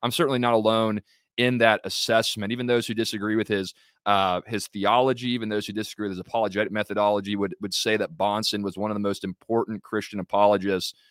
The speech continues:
at least in the latter half of the twentieth century. So,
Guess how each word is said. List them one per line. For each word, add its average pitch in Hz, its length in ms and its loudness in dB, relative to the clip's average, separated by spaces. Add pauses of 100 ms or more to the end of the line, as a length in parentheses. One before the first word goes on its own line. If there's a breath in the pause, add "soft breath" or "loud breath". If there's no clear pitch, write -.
(220 soft breath)
at 123 160 4
least 151 400 2
in 127 80 0
the 110 80 4
latter 110 380 6
half 101 340 4 (380)
of 120 100 4
the 110 100 0
twentieth 113 380 -2
century. 107 460 -2
So, 104 260 0